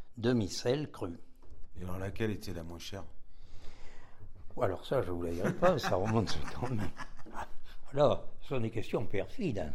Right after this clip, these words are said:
Speaker 1: Attendez, alors.
Speaker 2: Bah, elle devait être plus chère, celle qui était les plus fraîches, celle d'Arcachon, elle
Speaker 1: Eh
Speaker 2: devait
Speaker 1: bien,
Speaker 2: être plus chère.
Speaker 1: pas forcément, pas forcément,
Speaker 2: Ah.
Speaker 1: puisque le, les Chaptal de Buch avaient imposé justement une taxe supplémentaire sur les sardines.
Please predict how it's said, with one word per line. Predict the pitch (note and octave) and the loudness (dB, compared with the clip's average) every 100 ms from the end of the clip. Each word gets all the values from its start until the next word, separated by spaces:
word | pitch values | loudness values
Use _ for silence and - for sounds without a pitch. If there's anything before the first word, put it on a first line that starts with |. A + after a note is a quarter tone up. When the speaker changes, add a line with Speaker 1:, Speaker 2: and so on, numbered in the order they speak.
| - | 0
Speaker 1:
Attendez, | - B2 A2+ | 0 2 2
alors. | D3 G#2 C3 | 2 0 2
Speaker 2:
Bah, | G2 | 2
elle | G2+ | 2
devait | G2+ G2+ | 2 0
être | G2+ | -2
plus | C#3 | -4
chère, | - F#3+ | -2 0
celle | - A2+ | 0 -2
qui | A#2 | -2
était | A2+ A2+ | 0 0
les | G#2+ | 0
plus | - A2 | -2 -2
fraîches, | - B2+ A#2+ | -2 -2 0
celle | A2+ | 0
d'Arcachon, | G#2 G#2 A#2+ A2 A3 | 0 0 -2 2 2
elle | G#3 | 4
Speaker 1:
Eh | - | 4
Speaker 2:
devait | F3+ | 4
Speaker 1:
bien, | D3+ | 4
Speaker 2:
être | |
plus | E3+ | 2
chère. | G#3+ D3+ - - A#2+ A2+ - - - | 0 0 -2 -6 0 0 0 -4 2
Speaker 1:
pas | C#3 | 2
forcément, | D#3+ - A3 A#3 D#3 F2+ - | 2 0 2 4 4 2 0
pas | A2 | 0
forcément, | A2+ - C4 B3 | -2 -2 0 0
Speaker 2:
Ah. | |
Speaker 1:
puisque | B2+ B2+ | 0 2
le, | B2+ A2 A#2+ A#2 A#2+ | 2 2 2 4 4
les | B2+ A#2 | 2 2
Chaptal | G#2 A#2+ - G#2 | 2 0 2 2
de | G2+ | 2
Buch | C#3+ G#3+ - | -2 0 2
avaient | A2 C#3 C3+ - - - | 2 2 -2 -6 -8 2
imposé | B2+ C3+ C#3 B2+ G2 A2+ F#2+ F2 | 2 2 0 0 4 4 4 0
justement | F#2+ - A2 | -6 -2 2
une | A2+ A2+ A2+ | 4 6 4
taxe | - B2+ - - | 4 2 2 -8
supplémentaire | G2 - G2 G2+ G#2 - - | -8 -8 -6 -4 -2 -2 -2
sur | - G#2+ | -4 -4
les | G2+ | -2
sardines. | - G2+ - G#2+ F#2 | -4 -6 -6 -6 -8